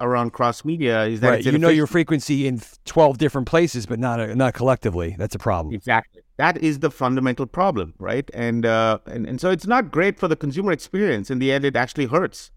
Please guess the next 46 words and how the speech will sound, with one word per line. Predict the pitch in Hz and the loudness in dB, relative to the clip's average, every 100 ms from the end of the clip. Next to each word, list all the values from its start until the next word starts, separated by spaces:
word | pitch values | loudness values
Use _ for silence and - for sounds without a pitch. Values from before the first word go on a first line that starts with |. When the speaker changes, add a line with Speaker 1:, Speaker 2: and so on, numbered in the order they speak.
| - | -12
Speaker 1:
It | 107 | -4
hurts | 131 113 | -2 -2
brands | 110 123 139 151 135 | -2 0 0 0 -2
and | 139 135 | -2 -2
hurts | 123 139 - | -2 -2 -2
platforms. | 156 165 - 98 85 - _ _ | -2 -2 -2 -4 -6 -14 _ _
Speaker 2:
Okay. | 151 143 135 | -2 2 0
So | 107 - 143 139 | 2 2 2 2
on | - 151 | -2 0
that | 190 127 | 2 0
note, | 117 113 - _ _ _ _ _ - | -2 -2 -6 _ _ _ _ _ -2
that, | 139 160 127 | 0 0 0
this | 175 | -2
product | - 175 156 143 | 2 4 4 4
should | 147 | -2
help | 127 139 - | 0 -2 -2
y-, | 85 - | -16 -14
brands | 95 127 131 120 104 - - - _ - | -6 -2 -2 -4 -8 -12 -16 -18 _ -6
have | 127 107 113 | -4 -2 0
really | 143 | 0
good | 127 127 | 0 0
visibility | 127 107 98 120 104 104 | -2 -2 2 2 2 -4
into | 98 110 104 95 - | -4 -2 -2 -4 -6
what | 101 120 | -6 -2
their | 127 | 0
real | 117 120 123 | 2 2 4
reach | 123 117 | 2 0
is, | 120 113 | -2 -2
de-, | 104 107 | -2 -4
duplicated, | 104 110 120 113 110 110 | -2 -4 -4 -2 0 0
where | 101 110 | 0 0
the, | 98 | 0
where | 107 | 0
their | 113 | 0
frequency | 117 107 113 113 | -2 -4 -2 -2
is | 101 | 0
bad | 107 104 | 0 2
or | 101 | 0
good, | 90 117 107 101 92 _ _ _ _ _ | 0 0 2 -2 -6 _ _ _ _ _
and | - | -4
hopefully | 123 117 123 | -2 0 0
make | 120 | 0
some | - 101 | -2 -4
changes. | - 147 123 | 0 0 -2
But | 117 139 | -4 -4
the, | 139 | -4